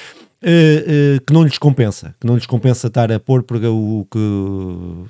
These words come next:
pá, tem a ver com, com as taxas, deve, presumo eu, que tem a ver com as taxas de, que a Apple cobra e não sei o que mais. E depois manda aquela facada, dizer, pois,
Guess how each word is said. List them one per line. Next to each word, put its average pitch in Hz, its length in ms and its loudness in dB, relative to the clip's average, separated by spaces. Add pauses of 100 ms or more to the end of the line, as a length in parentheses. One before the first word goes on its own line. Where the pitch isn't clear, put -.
pá, 143 140 0
tem 156 160 2
a 143 40 0
ver 139 100 2
com, 120 680 0
com 117 140 -6
as - 80 -4
taxas, 131 360 0
deve, 131 300 -4
presumo 113 380 2
eu, 95 80 0
que - 280 -18
tem 110 120 -2
a 113 60 0
ver 120 120 0
com 117 100 -4
as 110 100 -2
taxas 123 440 0
de, 113 600 0
que - 80 -2
a 113 160 4
Apple 113 260 -2
cobra 123 480 2
e 104 60 -2
não 104 120 0
sei 107 140 -8
o - 40 -14
que - 60 -6
mais. 78 220 -6 (340)
E 127 80 -4
depois 143 220 4
manda 151 240 2
aquela 165 240 0
facada, 208 440 -4
dizer, 98 340 -8
pois, - 280 -18